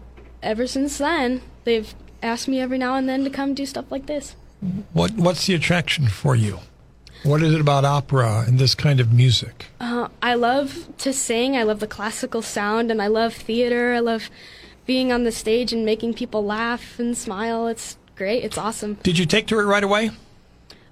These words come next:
Speaker 1: I've always, I've always loved to sing, and I liked being on stage, but then one time in fifth grade, we did a little skit for class, and I'm like,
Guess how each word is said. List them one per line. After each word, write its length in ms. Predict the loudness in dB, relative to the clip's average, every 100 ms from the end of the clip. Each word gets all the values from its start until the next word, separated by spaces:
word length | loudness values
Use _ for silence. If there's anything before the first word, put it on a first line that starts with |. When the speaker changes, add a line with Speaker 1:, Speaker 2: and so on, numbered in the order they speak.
| -4
Speaker 1:
I've 240 | 2 2 4
always, 480 | 2 4 2 -2 -8 -8 0
I've 160 | 2
always 340 | 4 6 4 4
loved 280 | 0 0 -2
to 140 | -4
sing, 640 | -4 0 2 2 0 -4 -8 -12 -2
and 460 | 0 2 2 0 -4 -2
I 80 | 0
liked 340 | 2 0 -2
being 280 | 0 2 2
on 160 | 2 0
stage, 580 | -2 0 4 4 2 -4
but 160 | -4
then 280 | 0 2 2
one 160 | 0 0
time 300 | 0 2 2
in 160 | 0 -4 -14 -20 -20 -20 -8
fifth 380 | 0 0 0
grade, 360 | 0 2 2 2
we 140 | 0
did 420 | 0 2 2 2 0
a 100 | -2
little 480 | 0 0 0 -2 -4 -12 -20 -20 -20 -20 -20 -20 -20 -18 -8
skit 500 | -6 0 2 2 0
for 480 | -2 2 2 2 -2
class, 600 | -2 0 2 2 -2 -4
and 120 | -2
I'm 160 | 0 0
like, 300 | 0 -2